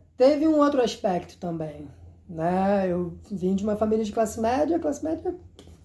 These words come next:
né? Classe medinha, classe médiazinha, mas classe média, que sempre tive, nunca tive dinheiro, mas sempre tive acesso às coisas,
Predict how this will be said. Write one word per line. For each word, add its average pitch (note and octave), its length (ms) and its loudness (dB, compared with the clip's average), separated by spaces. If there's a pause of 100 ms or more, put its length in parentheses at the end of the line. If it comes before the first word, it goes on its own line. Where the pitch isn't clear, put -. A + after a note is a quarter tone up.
(320)
né? A4 240 -4
Classe C4 240 -6
medinha, B3 680 -2 (320)
classe F#3+ 300 -10
médiazinha, G#3 1120 -2
mas G#3+ 260 -6
classe A4 300 -6
média, D4+ 340 2
que F3+ 60 -10
sempre C4 200 0
tive, D4+ 360 -2 (260)
nunca F4 220 2
tive E4+ 240 4
dinheiro, C#4+ 720 6
mas C4 180 -2
sempre D4+ 160 -4
tive D4 160 -4
acesso A3 600 -2
às G3+ 120 -4
coisas, - 560 -16